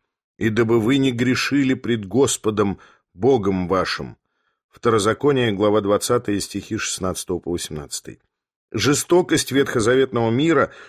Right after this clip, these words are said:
столь поражала, что позднее люди гуманистического склада задались вопросом: "Полноте, действительно ли Бог Моисея — это благой Бог-творец? Действительно ли это творец жизни?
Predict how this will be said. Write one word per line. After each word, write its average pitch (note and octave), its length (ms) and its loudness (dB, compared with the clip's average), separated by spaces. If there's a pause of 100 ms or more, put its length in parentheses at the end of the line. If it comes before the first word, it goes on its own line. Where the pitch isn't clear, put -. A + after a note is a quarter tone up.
(100)
столь D#3 420 2
поражала, A#2+ 760 4
что - 180 -4
позднее C3 560 0
люди B2+ 380 0 (200)
гуманистического C3+ 1000 0
склада D3 400 2
задались A2+ 440 0
вопросом: B2+ 540 0
"Полноте, A#2+ 720 0 (320)
действительно E3+ 720 0
ли D#3+ 140 4
Бог C3+ 400 0
Моисея — B2 840 2 (280)
это A#2+ 280 2
благой G#2+ 640 2
Бог-творец? D3 1040 0 (460)
Действительно D3 840 0
ли D3+ 120 4
это D3 240 2
творец C3+ 560 2
жизни? G#2 720 -4